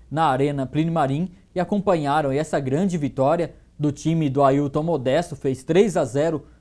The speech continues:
sobre o Oeste de Itápolis, com uma atuação de gala do jogador Guilherme Índio.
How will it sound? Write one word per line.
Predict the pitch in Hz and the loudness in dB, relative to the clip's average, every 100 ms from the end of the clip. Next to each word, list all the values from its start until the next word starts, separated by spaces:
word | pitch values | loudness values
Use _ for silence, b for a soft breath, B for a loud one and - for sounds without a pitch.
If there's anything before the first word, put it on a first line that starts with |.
| _ | _
sobre | - 175 147 | 0 0 2
o | |
Oeste | 139 143 139 143 | 2 2 -2 -6
de | |
Itápolis, | 190 - 175 185 208 - b b | -4 0 0 2 -2 -2 b b
com | 202 | 0
uma | 233 214 | 2 0
atuação | - 190 147 - 170 208 202 b b | 2 2 2 0 0 0 -4 b b
de | 135 220 | -4 0
gala | 160 156 190 | 4 6 4
do | 175 | 2
jogador | 165 202 185 135 139 170 - - - | 2 4 4 2 0 -2 -4 -16 -4
Guilherme | 185 131 123 131 151 151 | -2 0 0 0 0 0
Índio. | 160 - | -2 -4